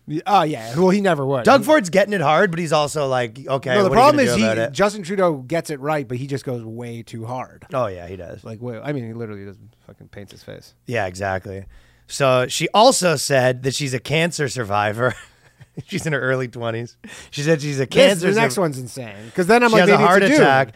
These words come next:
Speaker 2: a
Speaker 1: Well,
Speaker 2: rare
Speaker 1: a heart
Speaker 2: disorder
Speaker 1: attack is
Speaker 2: where
Speaker 1: a guy thing.
Speaker 2: A heart attack's a guy thing?
Speaker 1: I mean, it's more likely to have a heart attack if you're a guy.
Speaker 2: Yeah, that is true. Why do you think that is? 'Cause the bigger brain pumps the blood through
Speaker 1: Ex-
Speaker 2: more?
Speaker 1: Precisely.
Speaker 2: Bigger, b-, bigger heart's more caring, you know?
Speaker 1: Yeah.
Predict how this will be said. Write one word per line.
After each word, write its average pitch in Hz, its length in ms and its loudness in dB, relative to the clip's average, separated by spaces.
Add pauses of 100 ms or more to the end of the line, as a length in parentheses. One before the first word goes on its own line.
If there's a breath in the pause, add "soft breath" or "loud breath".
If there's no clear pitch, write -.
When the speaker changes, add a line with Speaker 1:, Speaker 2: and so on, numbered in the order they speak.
(240 soft breath)
Speaker 2:
a 151 100 4
Speaker 1:
Well, 175 120 4
Speaker 2:
rare 202 180 6
Speaker 1:
a 170 60 6
heart 285 160 8
Speaker 2:
disorder 185 380 4
Speaker 1:
attack 156 80 2
is 147 60 0
Speaker 2:
where 147 100 2
Speaker 1:
a - 20 -2
guy 254 240 0
thing. 92 420 -14
Speaker 2:
A 127 80 -4
heart 139 180 2
attack's 139 300 -4
a 139 60 -6
guy 123 240 0
thing? 180 320 -8 (340)
Speaker 1:
I 190 140 -2
mean, 123 440 -6
it's 135 200 -14
more 143 180 -2
likely 143 320 -4
to 131 80 -2
have 123 100 -6
a 123 40 -8
heart 127 160 -6
attack 120 200 -10
if 107 80 -20
you're 113 140 -12
a - 40 -12
guy. 160 100 -2
Speaker 2:
Yeah, 160 140 2
that 156 160 0
is 139 180 -4
true. 123 480 -6 (540)
Why 143 180 2
do 147 80 -4
you 139 40 -6
think 151 160 -6
that 127 140 -2
is? 120 220 -6
'Cause 131 180 -10
the 123 100 -12
bigger 117 240 -8
brain 117 320 -8
pumps 117 260 -10
the 123 60 -12
blood 117 280 -8
through 127 160 -6
Speaker 1:
Ex- 127 40 -10
Speaker 2:
more? 131 240 -6 (140)
Speaker 1:
Precisely. 107 480 -16 (580)
Speaker 2:
Bigger, 131 300 -4
b-, 135 240 -10 (100)
bigger 156 300 -2
heart's 131 320 -2
more 120 160 -6
caring, 110 460 -6
you 107 60 -12
know? 113 180 -8
Speaker 1:
Yeah. 160 140 -10